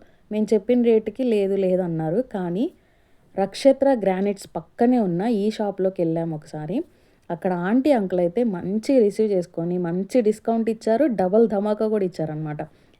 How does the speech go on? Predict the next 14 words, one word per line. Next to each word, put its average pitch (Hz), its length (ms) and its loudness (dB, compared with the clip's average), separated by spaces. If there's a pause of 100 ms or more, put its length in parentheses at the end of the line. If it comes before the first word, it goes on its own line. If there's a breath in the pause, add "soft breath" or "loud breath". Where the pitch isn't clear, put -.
ఎందుకు 208 340 0
అలా 208 140 0
అన్నానంటే, 165 640 -2 (640 soft breath)
మేము 214 220 4
కావాల్సింది 233 800 2
ఒకటి, 185 480 -2
అక్కడికి 202 400 -4
వెళ్ళినాక 247 380 2
ఇవన్నీ 226 600 2
చూసినాక, 196 680 0 (460 soft breath)
ఆ, 185 400 0 (520)
చాలా 214 340 2
మంచిగా 226 540 2
అసలు 185 440 -2